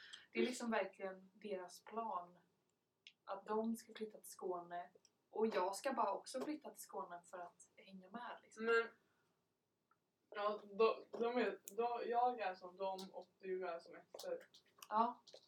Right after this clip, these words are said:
Speaker 2: Ja.
Speaker 1: Ja.
Speaker 2: Ja. Men
Speaker 1: Men det
Speaker 2: vadå,
Speaker 1: kommer
Speaker 2: de
Speaker 1: sluta
Speaker 2: ska
Speaker 1: med
Speaker 2: inte
Speaker 1: att
Speaker 2: till
Speaker 1: jag och
Speaker 2: Malmö?
Speaker 1: Ester som ska. Nej. Ehm, men
Speaker 2: Skurup?
Speaker 1: Ja, det är väl det. Eller, eh, något annat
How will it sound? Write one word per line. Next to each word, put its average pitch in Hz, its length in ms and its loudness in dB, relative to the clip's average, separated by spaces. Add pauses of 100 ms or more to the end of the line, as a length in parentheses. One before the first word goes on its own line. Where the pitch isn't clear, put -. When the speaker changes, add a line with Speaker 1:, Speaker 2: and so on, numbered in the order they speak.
(320)
Speaker 2:
Ja. - 220 -8 (220)
Speaker 1:
Ja. - 400 2
Speaker 2:
Ja. 196 300 -2
Men 226 160 4
Speaker 1:
Men 226 140 10
det 233 60 10
Speaker 2:
vadå, 226 60 10
Speaker 1:
kommer 302 200 8
Speaker 2:
de 302 60 10
Speaker 1:
sluta 226 200 8
Speaker 2:
ska 214 80 4
Speaker 1:
med 294 120 4
Speaker 2:
inte - 80 8
Speaker 1:
att - 60 4
Speaker 2:
till - 40 0
Speaker 1:
jag 240 120 6
och - 60 10
Speaker 2:
Malmö? - 240 8
Speaker 1:
Ester - 440 4 (260)
som 214 100 -20
ska. - 220 -20 (1500)
Nej. 214 460 0 (460)
Ehm, 214 440 -6 (760)
men 202 280 -8
Speaker 2:
Skurup? 302 580 6 (320)
Speaker 1:
Ja, 202 320 0 (360)
det 214 180 -12
är 214 60 -4
väl 214 100 -10
det. 196 180 -12 (1040)
Eller, 185 640 -8 (260)
eh, - 80 -20
något 190 180 -18
annat 196 540 -8